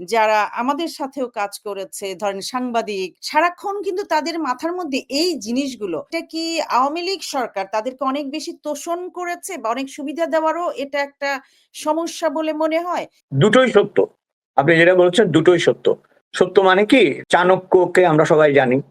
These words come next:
Speaker 2: উপমহাদেশের বিখ্যাত একজন, আহ, দার্শনিক ছিলেন এবং যার সা-, অর্থশাস্ত্র, কৌটিল্যের অর্থশাস্ত্র দিয়ে এখনো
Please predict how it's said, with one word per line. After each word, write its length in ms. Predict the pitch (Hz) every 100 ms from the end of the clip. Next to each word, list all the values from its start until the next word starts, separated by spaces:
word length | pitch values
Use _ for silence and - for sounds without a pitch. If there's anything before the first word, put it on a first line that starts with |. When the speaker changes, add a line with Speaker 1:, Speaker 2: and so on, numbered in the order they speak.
| _
Speaker 2:
উপমহাদেশের 580 | 135 123 139 139 131 139
বিখ্যাত 400 | 123 131 - 139
একজন, 420 | 135 123 123 120
আহ, 140 | 120 120
দার্শনিক 440 | 113 120 127 123
ছিলেন 260 | - 120 120
এবং 280 | 120 117 117 _ -
যার 340 | 135 135 135 135 -
সা-, 140 | - -
অর্থশাস্ত্র, 640 | 151 - 147 156 143 147
কৌটিল্যের 560 | 139 151 143 143 135 131
অর্থশাস্ত্র 600 | 135 - 135 135 135 135
দিয়ে 160 | 131 131
এখনো 480 | 120 - 139 131